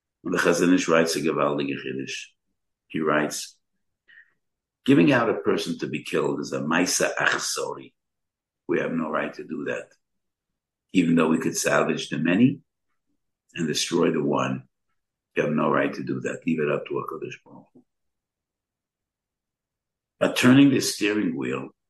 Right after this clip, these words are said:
in order that the truck shouldn't kill a group of people is a Maisa Rachmoni. It's an act of mercy. It's not an act of killing. It's an act of saving.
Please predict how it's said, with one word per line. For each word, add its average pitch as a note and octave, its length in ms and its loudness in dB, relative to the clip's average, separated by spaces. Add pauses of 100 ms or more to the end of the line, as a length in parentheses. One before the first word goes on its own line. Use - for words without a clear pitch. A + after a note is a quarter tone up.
(360)
in E2 140 -2
order F#2 260 2
that D#2+ 220 -2
the D2+ 100 -6
truck - 300 -6
shouldn't D#2 440 -4
kill G#1+ 480 -6 (540)
a C#2+ 60 -8
group G#2 340 2
of - 200 -2
people D2+ 380 -2
is D#2+ 160 2
a D2+ 80 -2
Maisa F2+ 560 2
Rachmoni. F2+ 840 -2 (340)
It's - 180 -2
an A#2+ 120 2
act B2 260 0
of G2+ 140 -2
mercy. A2 460 -6 (1080)
It's - 140 -4
not C3 440 2
an A#2 200 -6
act A#2 500 -6 (1120)
of G2+ 320 -4 (540)
killing. C3 680 -2 (400)
It's F#2 160 -10
an G2+ 140 -4
act G#2+ 260 -2
of F#2 120 -2
saving. C3 720 0